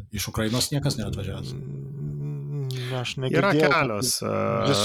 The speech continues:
Speaker 2: kad studijos keltųsi, tai ne, neteko man girdėt.
Speaker 3: Tarsi
Speaker 2: Pavieniai
Speaker 3: istorija, kuri
Speaker 2: žmonės.
Speaker 3: turbūt, e,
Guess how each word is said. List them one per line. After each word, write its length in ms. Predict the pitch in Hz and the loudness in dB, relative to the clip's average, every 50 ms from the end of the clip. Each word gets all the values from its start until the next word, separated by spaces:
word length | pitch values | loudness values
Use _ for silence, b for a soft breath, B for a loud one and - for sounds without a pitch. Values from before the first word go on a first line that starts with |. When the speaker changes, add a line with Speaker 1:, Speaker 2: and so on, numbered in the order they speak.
| 107 | 2
Speaker 2:
kad 160 | 107 143 - - | 2 0 0 -2
studijos 460 | - - 175 151 139 131 120 - - | -2 -2 0 2 4 4 2 2 2
keltųsi, 460 | - 127 123 117 - - - - - | 2 2 2 0 -2 -4 -6 -6 -4
tai 100 | - 127 | -4 -4
ne, 220 | 127 131 135 123 110 107 | -2 0 0 0 0 -2
neteko 420 | 104 104 - - 117 110 - - 101 | -4 -4 -4 -2 -4 -4 -4 -6 -6
man 240 | 98 98 95 98 98 | -6 -6 -8 -8 -8
girdėt. 400 | 98 95 98 98 98 98 98 - _ _ _ _ _ _ _ - B B B B B B B - | -10 -12 -12 -12 -14 -14 -14 -16 _ _ _ _ _ _ _ -20 B B B B B B B -4
Speaker 3:
Tarsi 280 | - 170 151 - 190 175 | -2 0 2 2 0 0
Speaker 2:
Pavieniai 180 | - - - | 0 0 0
Speaker 3:
istorija, 320 | - - - 160 180 175 156 | 2 4 4 4 6 4 4
kuri 220 | - 143 131 139 | 4 4 4 4
Speaker 2:
žmonės. 100 | 123 110 | 4 4
Speaker 3:
turbūt, 400 | 131 131 123 139 139 135 - - | 2 2 2 2 0 0 0 0
e, 140 | 120 113 | 2 2